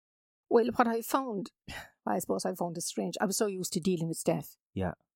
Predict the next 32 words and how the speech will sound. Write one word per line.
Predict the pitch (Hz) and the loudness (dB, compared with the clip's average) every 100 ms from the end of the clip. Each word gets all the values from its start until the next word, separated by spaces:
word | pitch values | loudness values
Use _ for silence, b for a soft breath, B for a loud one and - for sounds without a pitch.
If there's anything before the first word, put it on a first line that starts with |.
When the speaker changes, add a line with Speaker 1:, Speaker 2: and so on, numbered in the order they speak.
| _ | _
Speaker 1:
And | 208 | -2
so | - 190 | 2 0
used | 180 175 - | 0 -2 -2
to | |
dealing | 175 175 165 | 0 0 -2
with | - | 0
people. | 208 175 196 - _ - | 0 0 -2 -6 _ -2
I, | 196 - _ _ _ _ - | -2 -6 _ _ _ _ -4
I | |
take | 220 190 214 | -2 0 2
no | 202 | 2
notice | 190 165 - | 2 0 -2
of | 180 | -4
it. | 175 - _ _ | -6 -10 _ _
Speaker 2:
Yeah. | 101 95 - _ _ - | -4 -2 -4 _ _ 2
Speaker 1:
And | 196 | 4
that | 190 233 | 4 2
was | 196 | 0
the | 185 - | 2 2
biggest | 220 202 - | 4 2 -2
challenge | - 196 180 - | -2 -2 -4 -6
for | |
the | 170 | -4
people | - 185 - 180 | 0 0 0 -2
in | |
New | 180 175 | -2 -4
Frontiers | - 170 196 180 156 | -4 -2 -2 -2 -2
with | 185 - | -4 -2
me, | 190 180 _ _ _ _ _ _ | -4 -4 _ _ _ _ _ _
was | 196 185 - | -2 0 -2
employing | 180 - 196 190 | 0 0 0 -2
staff. | - 185 196 | -2 -2 -2